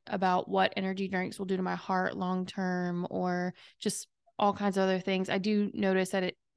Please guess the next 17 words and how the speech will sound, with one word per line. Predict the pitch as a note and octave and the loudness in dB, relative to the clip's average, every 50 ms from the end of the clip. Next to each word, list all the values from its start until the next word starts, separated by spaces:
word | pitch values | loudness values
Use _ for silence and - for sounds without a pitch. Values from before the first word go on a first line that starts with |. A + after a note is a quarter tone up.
| - - | -16 -6
interrupts | - - G3+ F#3+ F#3 F#3 - - - | -2 0 0 2 2 2 0 0 -2
my | F#3+ F#3 F3+ | -4 -4 -4
sleep | - - - F#3+ F#3 F#3 F#3 | -4 -4 -2 -2 -2 -2 -2
as | G3 F3+ - - | -4 -4 -4 -4
well | F#3 F3 F3 F3+ F3+ | -2 -2 0 0 0
at | - - | -2 -4
times. | - - F#3+ F#3 F3+ F3+ F#3 F3+ - | -4 -4 -4 -2 -2 -2 -2 -2 0
So | - G3+ F#3 F3+ F3+ F3+ - - - - - - - - _ _ | 2 2 4 4 2 0 -4 -10 -20 -20 -20 -20 -20 -20 _ _
that | - B3 A#3+ A#3+ | 4 4 6 4
was | B3 B3 | 2 2
starting | - A#3+ A3+ A3 | 0 2 2 2
to | G#3+ | 2
be | G3 G3+ | 2 2
concerning | G3+ - G3 F#3 - - F#3+ F#3 F#3 F#3 | 0 0 0 -2 0 0 0 2 0 0
for | F3 - G3 F#3+ | 0 -2 -2 -2
me. | F#3 F#3 F#3 F3+ | 0 0 0 0
And | F3+ F3 F3 F3+ F3+ G3+ | 0 -2 -2 -4 -4 -6